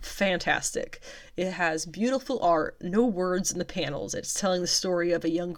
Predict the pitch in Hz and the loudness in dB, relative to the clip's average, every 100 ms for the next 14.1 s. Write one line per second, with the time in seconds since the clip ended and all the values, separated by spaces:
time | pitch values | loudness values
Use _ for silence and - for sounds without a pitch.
0 | - 175 170 190 185 175 180 165 - 202 | -2 0 0 -2 -6 -4 -4 -4 -4 -2
1 | 196 196 165 165 160 165 - 160 185 196 | -2 -2 -2 0 0 -2 -2 -2 -2 -4
2 | 196 156 151 151 147 135 - - - - | -6 -6 -4 -2 -2 -6 -8 -10 -10 -16
3 | - - - - - - 226 220 - 220 | -20 -20 -10 -8 -8 2 2 4 0 -2
4 | 208 220 185 - 175 185 180 175 185 - | -2 0 0 2 2 2 0 0 -2 0
5 | 175 170 - 165 165 165 156 - 147 147 | 0 0 -2 -4 0 0 -2 -4 -4 -4
6 | - - - 170 - 139 - 208 - 165 | -10 -10 2 2 2 -4 -6 -4 0 0
7 | - - - - - - 185 175 202 196 | -2 -12 -16 -18 -18 -4 0 2 4 2
8 | - - 196 190 202 - 196 196 - 165 | 2 0 2 0 0 0 0 0 0 0
9 | - 170 - 165 175 - - 170 147 - | -2 -6 -2 0 2 0 0 0 2 2
10 | 165 156 160 160 - 165 165 - 165 156 | 0 2 2 2 -2 -4 -2 0 2 0
11 | 156 - 175 190 233 208 180 185 170 - | 0 -2 -2 0 2 2 0 -2 -4 -4
12 | 247 202 175 151 151 - 165 156 170 - | -4 -2 -2 -2 -4 0 2 2 -2 -4
13 | 196 156 156 147 165 156 185 165 135 151 | -2 0 0 -4 -6 -6 -2 -2 -2 -6